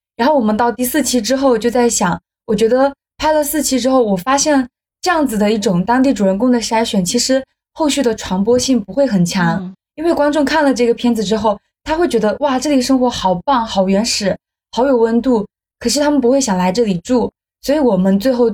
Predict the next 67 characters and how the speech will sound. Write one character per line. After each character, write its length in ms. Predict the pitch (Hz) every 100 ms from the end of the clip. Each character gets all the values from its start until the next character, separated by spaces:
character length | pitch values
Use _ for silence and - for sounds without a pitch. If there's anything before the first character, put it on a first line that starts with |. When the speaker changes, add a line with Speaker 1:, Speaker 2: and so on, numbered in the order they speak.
| -
Speaker 1:
给 120 | 196
这 120 | 190
个 100 | 240
项 180 | 240 247
目 160 | 240 226
做 220 | 202 226
了 80 | 202
第 140 | 247
一 80 | 269
次 180 | - 269
的 100 | 214
升 280 | 208 208 185
级， 240 | 170 175
Speaker 2:
嗯。 140 | 180 175 _ -
Speaker 1:
就 120 | 269
是 120 | 254
去 240 | - 277 247
找 320 | 214 156 147 _ _ _ _ -
民 200 | 190 196
宿。 340 | 202 277 - _ _ _ _
但 100 | 302
是 140 | 285 285
它 180 | 294 302
的 80 |
民 180 | 247 190
宿 160 | 196 302
的 120 | 269
筛 180 | 254 294
选 160 | 240
条 180 | 190 185
件 160 | 190 233
呢， 120 | 226
一 160 | 190 202
定 160 | 254
是 200 | 247 233
要 240 | 233 220 208
在， 260 | 254 208 185 _ _ _
还 120 | 196
是 220 | 202 294 226
保 200 | 190 180
留 180 | 175
了 280 | 196 214 196 - _ _ _ _ _ _
当 180 | 269 269
地 100 | 294
的 120 | 240
特 160 | - 277
色 160 | 254
民 200 | 208 190
居。 300 | 196 208 220 - _ _ -
就 180 | 262 233
比 120 | 202
如 120 | 202
说 160 | 220 240
我 120 | 196
在， 380 | 208 214 202 196 _ _ -
呃， 340 | 196 180 180 _ -
其 100 | 233
他 160 | 240
的 80 | 262
岛 220 | 208 180
上 320 | 175 262 208 - _ _
看 140 | - 247
到 120 | 226
的 80 | 202
当 200 | 226 254
地， 160 | 262
比 100 | 208